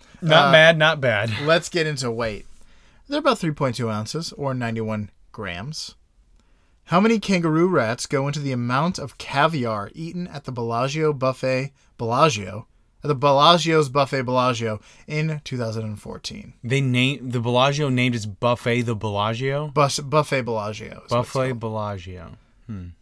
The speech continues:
Speaker 2: Yeah. Here's a hint. There were nine,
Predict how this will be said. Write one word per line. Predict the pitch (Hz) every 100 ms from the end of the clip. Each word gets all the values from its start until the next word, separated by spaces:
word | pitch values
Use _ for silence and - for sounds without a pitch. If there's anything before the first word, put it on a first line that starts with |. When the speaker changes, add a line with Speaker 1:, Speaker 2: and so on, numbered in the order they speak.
| _
Speaker 2:
Yeah. | 147 127 - _ _ _ _ _ _ -
Here's | 147 135
a |
hint. | 127 165 135 127 - _ _ _ _ _ _ _ _ _ _ -
There | 151
were | 147 131
nine, | 123 139 196 226